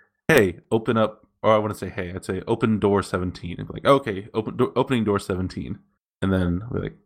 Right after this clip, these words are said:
"Oh, what is the purpose of the ship?" And it'll, like, answer. And it's like, you know, the A I is actually answering your questions. And so far, it's been pretty accurate whenever I try and ask questions. I don't know if it's 'cause I'm asking questions in a way that the A I can understand,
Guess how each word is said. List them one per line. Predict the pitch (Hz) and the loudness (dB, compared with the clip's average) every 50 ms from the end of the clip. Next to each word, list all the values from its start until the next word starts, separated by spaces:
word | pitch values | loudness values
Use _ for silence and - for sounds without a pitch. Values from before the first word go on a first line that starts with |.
| _ _ - | _ _ 4
"Oh, | 180 160 98 98 - _ _ _ _ _ _ _ | 4 4 4 2 -4 _ _ _ _ _ _ _
what | - 123 131 - - | 0 0 0 2 0
is | 120 123 123 120 113 110 110 107 - - - _ _ _ _ | 0 0 0 0 -2 -4 -6 -8 -12 -16 -20 _ _ _ _
the | 113 | -2
purpose | 107 - 117 - 110 101 | 0 0 0 0 -2 -2
of | 104 | -2
the | 95 | -2
ship?" | 87 - - 98 - - | -2 0 -2 -2 -2 -2
And | - 101 | 0 2
it'll, | 104 101 | 2 2
like, | 95 95 98 - | 2 0 0 2
answer. | 117 110 101 - - 85 - - - - | 0 0 0 0 -4 -6 -6 -6 -2 0
And | 107 104 101 | 2 2 2
it's | - - | 0 0
like, | - 101 - - - | 0 0 0 0 0
you | 123 120 | 2 2
know, | 101 90 | 4 2
the | 90 - - 110 | 2 2 2 4
A | 107 | 4
I | 107 101 | 4 4
is | 98 - - | 2 0 -2
actually | - 104 - - 110 101 - | -4 -4 -4 -4 -6 -6 -4
answering | 95 98 95 - 92 90 | -6 -6 -6 -6 -8 -8
your | 90 90 | -8 -8
questions. | - - 95 92 - - 67 67 87 113 - | -6 -4 -4 -4 -4 -6 -8 -8 -8 -8 -8
And | - 101 98 95 95 - - - - _ _ _ _ _ | -6 -4 -2 -2 -4 -6 -10 -20 -20 _ _ _ _ _
so | 120 113 | 2 2
far, | - - 90 247 127 | 4 2 0 0 0
it's | 107 101 - | -2 0 0
been | 117 104 | -2 0
pretty | 104 - 160 170 117 101 - - - _ _ - | 0 0 0 0 0 -2 -4 -8 -14 _ _ -4
accurate | 104 117 120 - - 87 85 - - | -2 -2 -2 -2 -6 -8 -8 -8 -2
whenever | - 101 101 98 98 95 | 0 2 2 4 4 2
I | 92 | 2
try | - - 101 | 2 0 0
and | 95 92 | 2 0
ask | 92 90 - | 0 -2 -2
questions. | - - 101 - - - 120 123 127 127 127 - - - _ _ _ _ _ | -4 -2 -2 -2 -2 -2 -2 -2 -2 -2 -4 -8 -14 -20 _ _ _ _ _
I | - 107 | 2 4
don't | 110 | 4
know | 113 104 | 4 4
if | 95 95 | 2 0
it's | - - | -2 -2
'cause | - 104 | -2 -2
I'm | 95 90 | -2 -2
asking | 73 92 92 - - 98 95 | -2 -4 -4 -4 -4 -4 -4
questions | 92 - 98 95 - - 95 92 95 | -4 -4 -6 -4 -2 -2 -2 0 0
in | 95 | 0
a | 92 | 0
way | 90 90 90 90 90 | 2 2 4 4 4
that | 90 92 - - | 2 0 0 0
the | 87 - | 0 2
A | 95 98 98 92 | 4 4 4 4
I | 92 | 2
can | 90 - - 104 92 | -2 -4 -2 -2 0
understand, | 92 90 92 90 - - 98 95 98 104 113 117 - | 0 -2 -4 -6 -6 -4 -2 0 0 0 0 -2 -6